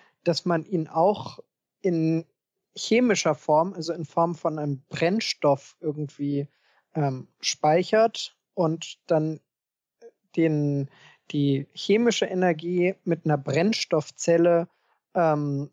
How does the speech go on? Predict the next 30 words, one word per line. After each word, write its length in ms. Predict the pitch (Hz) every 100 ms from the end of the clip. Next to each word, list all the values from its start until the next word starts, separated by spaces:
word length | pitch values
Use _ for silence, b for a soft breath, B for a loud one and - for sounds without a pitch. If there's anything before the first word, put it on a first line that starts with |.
| -
in 440 | 175 156 151 147
elektrische 640 | - 160 180 - 151 -
Energie 580 | 135 147 143 135 139 135
umwandelt. 880 | - 143 131 131 127 127 113 - - -
Und 140 | 143 - _ _ _
die 80 | 143
Brennstoffzelle, 920 | 143 156 196 - 202 - - 196 196
die 220 | 180 160
heißt 360 | 139 160 175 - _
nicht 340 | - 165 165 -
so, 380 | - 160 165 151
weil 180 | 147 147
da 120 | 147
drin 360 | 139 151 156 151
wirklich 440 | 160 160 147 -
ein 140 | 151
Feuer 420 | 139 - 165 233 208
brennt, 600 | 180 160 180 196 202 b b b b b b b _ _
aber 460 | 185 175 165 160 160
man 240 | 175 165
kann 220 | 147 170
sich's 260 | 180 165 -
schon 200 | - 170
so 120 | 180
vorstellen, 760 | - 175 185 - 180 175 175 175
also 380 | 165 156 147 - _ _ _ _ _ _
chemisch 480 | - 202 233 226 -
ist 140 | 175
es 180 | 175 -
ein 180 | 160